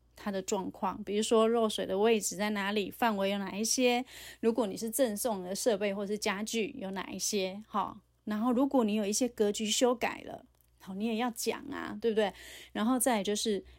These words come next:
你的房子现况有没有一些油漆剥落啊、壁癌啊，好，等等。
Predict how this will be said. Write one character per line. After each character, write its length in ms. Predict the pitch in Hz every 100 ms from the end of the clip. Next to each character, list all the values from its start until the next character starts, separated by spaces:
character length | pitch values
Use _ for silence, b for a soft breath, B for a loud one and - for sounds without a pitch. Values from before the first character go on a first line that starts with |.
| -
你 420 | 214 190 185 180
的 320 | - 196 180 180
房 320 | 208 196 214
子 360 | - 214 185
现 240 | 185 277 247
况 180 | 247 233
有 120 | 190
没 100 | 220
有 60 |
一 40 | 247
些 140 | 254
油 160 | 233 220
漆 200 | 220 262
剥 200 | 269 277
落 240 | 285 285
啊、 140 | 277 269
壁 240 | 294 269
癌 280 | 226 214 220
啊， 520 | 226 233 233 233 240
好， 280 | 240 214 190
等 260 | 185 190 220
等。 220 | 220